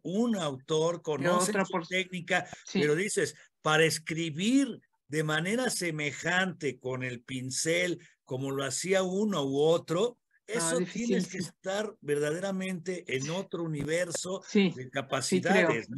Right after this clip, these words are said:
Speaker 1: ¿no? No es
Speaker 2: Yo sí
Speaker 1: solamente
Speaker 2: creo.
Speaker 1: el, el, el
Speaker 2: No,
Speaker 1: pintar bonito, ¿no?
Speaker 2: no,
Speaker 1: O sea,
Speaker 2: no creo.
Speaker 1: e-, es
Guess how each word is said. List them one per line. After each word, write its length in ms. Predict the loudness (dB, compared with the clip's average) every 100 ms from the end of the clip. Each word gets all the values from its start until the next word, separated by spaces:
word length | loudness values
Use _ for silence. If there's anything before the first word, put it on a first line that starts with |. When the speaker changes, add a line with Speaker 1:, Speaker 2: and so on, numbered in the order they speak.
| -10
Speaker 1:
¿no? 80 | -6
No 120 | -2
es 80 | 0
Speaker 2:
Yo 60 | 2
sí 0 |
Speaker 1:
solamente 460 | 4 4 2 2
Speaker 2:
creo. 160 | 2 2
Speaker 1:
el, 120 | 0 -10 -20 _
el, 280 | -4 -2 0 0
el 120 | -2
Speaker 2:
No, 60 | 4
Speaker 1:
pintar 540 | 6 6 4 2 2
bonito, 600 | -2 -2 -2 -2 -2 2
¿no? 100 | 6
Speaker 2:
no, 160 | 6 4
Speaker 1:
O 40 |
sea, 200 | -2 -10 -4
Speaker 2:
no 200 | 0 2
creo. 240 | 4 4
Speaker 1:
e-, 120 | 2 -4 -16 -6
es 380 | -4 -2 -4